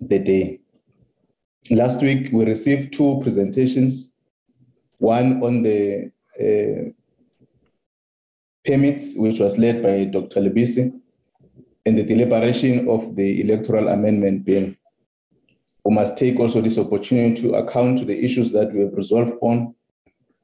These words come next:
The committee will appreciate the work that you have so far managed to deal with. And overall, we've managed to resolve on all the issues that were before the committee.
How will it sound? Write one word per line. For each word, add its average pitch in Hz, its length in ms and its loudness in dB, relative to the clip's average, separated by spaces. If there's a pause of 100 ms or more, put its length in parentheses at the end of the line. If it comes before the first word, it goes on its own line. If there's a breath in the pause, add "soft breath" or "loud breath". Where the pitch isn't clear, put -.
(160)
The - 80 2
committee 123 880 0
will 104 180 2
appreciate 117 560 0
the 101 100 2
work 123 360 0
that 110 280 -2 (180)
you 107 180 0
have 104 200 -4 (220)
so 127 200 0
far - 420 -4 (840)
managed 117 460 0
to 98 500 -4 (540)
deal 117 300 2
with. 98 320 -2 (1120)
And 107 340 0
overall, 117 680 0
we've 101 200 -2
managed 113 420 0
to 101 360 -2
resolve 107 480 0
on 110 180 -2
all 123 200 2
the - 200 -2
issues - 600 -10 (560)
that 107 360 0
were 101 220 2
before 101 400 0
the 92 140 -2
committee. 95 580 -4